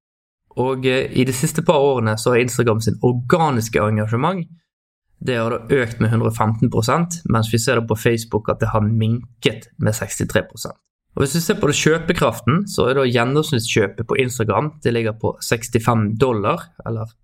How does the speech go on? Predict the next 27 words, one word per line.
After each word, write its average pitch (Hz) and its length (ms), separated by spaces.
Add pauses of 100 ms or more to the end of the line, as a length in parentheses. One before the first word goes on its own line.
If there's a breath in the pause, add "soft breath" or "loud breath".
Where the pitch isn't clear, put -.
seks 110 240
hundre 110 220
og - 20
femti 110 320
kroner 117 320
hvis 110 160
vi 104 240
runder 113 380
det - 20
opp 113 160
røft 117 320
med 113 160
ti 117 240
kroner 123 320
per 120 160
dollar, 143 320 (880)
og 127 160
hvor 127 180
det 127 140
er 110 160
da 113 80
opp 113 240
mot 113 240
femtifem 107 640
dollar 104 320
på - 80
Facebook. - 380